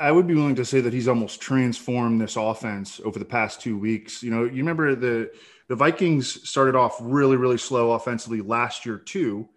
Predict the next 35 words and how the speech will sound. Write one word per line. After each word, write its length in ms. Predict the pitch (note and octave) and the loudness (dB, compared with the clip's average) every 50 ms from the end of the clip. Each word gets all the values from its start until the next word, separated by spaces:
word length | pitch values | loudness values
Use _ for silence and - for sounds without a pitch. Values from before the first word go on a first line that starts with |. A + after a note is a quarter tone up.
| _ _ _ _ _ _ _ _ _ - | _ _ _ _ _ _ _ _ _ -6
and 160 | A#2+ A#2+ B2 | -4 0 2
then 160 | C3+ D3 D#3+ | 2 2 2
they 120 | D#3+ D3 C3+ | 2 0 0
kinda 360 | - D3 D3 C#3 C3+ A#2+ - - B2 | -2 -2 0 0 0 -2 -2 -6 -4
got 300 | A2+ C3+ B2+ B2+ B2+ - | 0 0 0 0 0 -2
things 300 | - C3 B2 A#2+ A2 - | -4 -2 -2 -2 -4 -6
together 580 | - A2+ G#2 A#2+ A#2+ A#2+ A#2+ A2 G2 F#2+ G2 _ _ _ _ _ _ _ - | -8 -6 -2 0 0 0 0 -2 -6 -6 -10 _ _ _ _ _ _ _ -8
a 60 | A2 | -6
little 220 | A2+ A2+ A2+ A2+ G#2 | -4 -2 -2 -2 0
bit. 360 | A2 A#2 A2+ A2 A2 A2 - - _ _ _ _ _ _ - | 0 -2 -2 -2 -4 -6 -10 -20 _ _ _ _ _ _ -10
And 240 | A#2+ A#2+ A#2+ A#2+ B2 | -6 -4 -2 -2 0
I 100 | B2 A#2+ | -2 -2
think 360 | A#2 - D3 D3+ E3 D#3+ - | -2 -2 -4 -4 -4 -4 -2
that 220 | - B2+ B2 A2+ G#2+ | 0 0 0 0 0
they 140 | B2+ B2+ B2+ | 0 2 2
are 200 | B2 B2 B2 A#2 | 4 2 2 0
trending 640 | - - - - C3+ C3 C3 B2+ B2 A#2+ A#2+ A#2 A#2 | 0 -6 -4 -2 0 0 0 0 -2 -2 -2 -4 -4
in 300 | A#2+ A#2+ B2 B2+ A#2+ A#2+ | -4 -4 -4 -2 -2 -2
the 80 | A2+ | -2
right 240 | A2+ A#2+ A#2+ A#2 A2+ | 0 0 0 -2 -2
direction. 480 | - A2 A2 A#2 A2+ A2+ - - A2+ G2 | -4 -4 -4 -4 -4 -4 -4 -6 -6 -2
Dalvin 380 | - A#2+ A#2+ B2 B2 A#2+ A2 | 0 2 2 2 0 -2 -2
Cook 280 | - C3+ B2 A#2 - - | 0 0 0 0 0 -4
is, 240 | A#2 G2+ - - - | -6 -6 -6 -10 -10
is 140 | A#2+ A2 G2+ | -10 -10 -8
still 220 | - - C3 A#2+ | -4 -2 -2 0
Dalvin 380 | G#2 B2+ B2 A#2+ A2 A#2 A2 - | 2 2 2 2 0 -2 -6 -4
Cook. 240 | - B2 A2+ A2+ - | -2 -4 -4 -4 -4
He's 260 | B2+ A2+ G2+ G2+ - - | -6 -6 -8 -8 -10 -6
absolutely 600 | A2+ A#2+ A#2+ A2 - - A#2+ A2+ G#2+ G#2 G2 G2 - _ _ _ _ _ _ _ _ _ - | -4 -4 -2 -4 -6 -8 -6 -6 -6 -6 -8 -12 -16 _ _ _ _ _ _ _ _ _ -16
balling 480 | G#2+ G2 C3 B2+ C3 C3 B2+ A#2 A#2+ | -6 -2 2 2 2 2 2 0 0
out 220 | B2 A#2+ B2 A2+ A#2+ | 0 0 0 0 0
right 200 | B2 A#2+ A#2 A2+ | -2 -2 -2 -2
now. 380 | B2 A#2+ A#2+ A#2 A#2 A#2 A#2 - - _ _ _ _ _ _ _ - | -2 -2 -2 -2 -4 -4 -6 -12 -20 _ _ _ _ _ _ _ -8
Um, 580 | A2+ A2 A2 A2 G#2+ G#2+ G#2+ G#2 G2+ G2+ - | -4 -4 -2 -2 -2 -2 -4 -4 -6 -8 -10